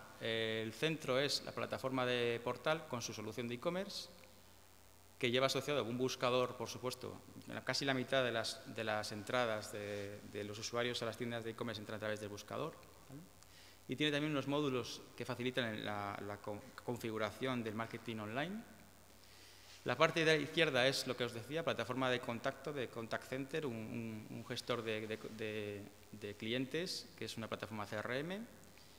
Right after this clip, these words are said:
Y la parte de la derecha, que incluimos también una plataforma de gestión documental. Todas estas piezas están perfectamente integradas entre ellas, tienen una administración única,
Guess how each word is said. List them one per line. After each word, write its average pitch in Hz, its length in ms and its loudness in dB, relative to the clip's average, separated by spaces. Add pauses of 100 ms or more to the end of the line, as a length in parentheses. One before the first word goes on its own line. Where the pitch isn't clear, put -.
(240)
Y 143 80 0
la 151 100 6
parte 160 240 0
de 156 80 4
la 147 120 8
derecha, 160 460 4 (220)
que - 80 -6
incluimos 123 320 -2
también 127 240 2
una 135 80 2
plataforma 120 280 -2
de 120 60 -4
gestión 113 260 -4
documental. 90 420 -6 (640)
Todas 165 140 8
estas 170 200 6
piezas 180 200 6
están 151 300 6
perfectamente 139 520 2
integradas 127 460 2
entre 117 240 -2
ellas, 170 440 -2 (360)
tienen 135 220 4
una 127 120 4
administración 123 640 0
única, 165 360 0